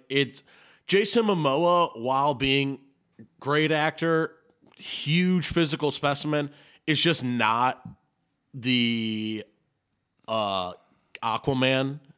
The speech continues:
in my mind. I don't know why that is. It just,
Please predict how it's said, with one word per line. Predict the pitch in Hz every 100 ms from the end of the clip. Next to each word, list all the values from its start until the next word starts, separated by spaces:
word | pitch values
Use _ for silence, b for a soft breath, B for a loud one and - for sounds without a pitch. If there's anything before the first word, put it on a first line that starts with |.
| -
in | 147
my | 147 143
mind. | 143 147 147 139 -
I | 131
don't | 139
know | 127
why | 110 113 110
that | 107 101
is. | 101 110 123 - b b b b -
It | 135
just, | 139 139